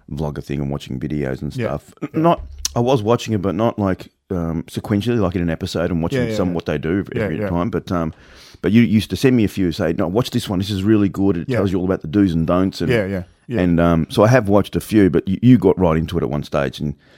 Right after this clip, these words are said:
Speaker 1: and I remember there was a, a whole, um, story about, um, uh, what is it called? Um, there was a whole story about, um, uh, things that were happening between a couple of vloggers, and they were talking and,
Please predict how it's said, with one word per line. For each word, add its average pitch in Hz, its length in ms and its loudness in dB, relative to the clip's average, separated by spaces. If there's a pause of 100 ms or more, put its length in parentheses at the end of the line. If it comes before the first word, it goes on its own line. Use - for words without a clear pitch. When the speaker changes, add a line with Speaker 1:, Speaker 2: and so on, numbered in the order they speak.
(160)
Speaker 1:
and - 80 -4
I 92 40 4
remember 101 260 4
there 90 160 4
was 76 160 0
a, 69 240 -2 (180)
a 76 60 -6
whole, 90 540 2 (120)
um, 71 280 -6
story 107 500 2
about, 69 340 -4
um, 67 420 -6 (960)
uh, 69 140 -8
what 78 140 -4
is 92 100 -8
it - 80 -14
called? 64 300 -6
Um, 69 360 -8 (600)
there - 60 -10
was 82 60 -8
a 90 60 -4
whole 107 160 0
story 92 380 0
about, 71 300 -4
um, 64 400 -8 (160)
uh, 69 220 -10
things 101 320 -2
that 92 60 -2
were 80 80 -2
happening 87 360 -6
between 76 480 -4 (420)
a - 60 -6
couple - 300 -4
of 71 60 -6
vloggers, 80 380 -4
and 76 160 -4
they 78 60 -4
were 73 140 -6
talking 80 520 -6
and, 64 300 -8